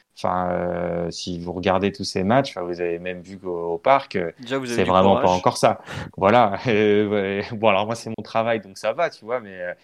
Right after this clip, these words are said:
Speaker 1: mais bon, c'est, c'est vraiment, c'est vraiment quelque chose.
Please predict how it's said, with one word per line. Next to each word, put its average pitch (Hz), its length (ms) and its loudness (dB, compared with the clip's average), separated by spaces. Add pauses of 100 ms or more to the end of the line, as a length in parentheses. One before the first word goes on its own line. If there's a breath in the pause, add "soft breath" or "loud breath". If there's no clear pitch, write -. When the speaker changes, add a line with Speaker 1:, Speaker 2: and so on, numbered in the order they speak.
(280 soft breath)
Speaker 1:
mais 95 240 0
bon, 110 300 0
c'est, 98 280 -4
c'est 107 160 -2
vraiment, 113 460 2
c'est - 180 -10
vraiment 110 320 0
quelque 117 300 -4
chose. 147 240 -2